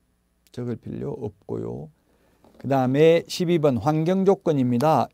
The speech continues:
일소진, 일조, 소음, 진동, 요거는 일의 서식만 해당됩니다.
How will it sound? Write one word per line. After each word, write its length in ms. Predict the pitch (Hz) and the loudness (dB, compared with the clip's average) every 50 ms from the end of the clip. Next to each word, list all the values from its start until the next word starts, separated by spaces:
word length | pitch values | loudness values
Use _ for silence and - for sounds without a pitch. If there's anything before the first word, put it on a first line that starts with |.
| _ - | _ -4
일소진, 1000 | - 185 196 202 170 - - 202 196 190 170 143 123 - 190 156 127 110 110 - _ _ | -2 0 0 0 -2 0 4 6 8 8 8 6 6 4 4 4 4 2 0 -2 _ _
일조, 600 | - 185 185 190 165 _ - - 202 170 139 123 | -2 0 0 0 -2 _ 2 4 6 6 6 6
소음, 380 | - - 180 180 180 160 143 123 | 4 2 2 2 2 2 0 -2
진동, 520 | - 165 170 175 160 165 147 127 120 120 | -2 -2 -2 0 0 0 2 2 0 0
요거는 400 | 135 147 151 156 165 196 214 214 233 - _ _ _ _ _ _ _ _ _ _ _ _ _ _ _ _ _ _ _ _ - | 0 2 2 2 2 2 0 -2 -4 -8 _ _ _ _ _ _ _ _ _ _ _ _ _ _ _ _ _ _ _ _ -2
일의 420 | - 190 214 208 208 214 214 220 185 | 2 4 6 8 8 8 8 6 4
서식만 500 | - 175 147 - 151 147 156 190 214 180 | 2 2 0 0 0 -2 0 2 2 2
해당됩니다. 800 | 131 117 123 120 117 120 120 120 120 113 113 113 117 123 - | 2 2 2 2 2 2 0 0 0 0 0 0 0 -2 -4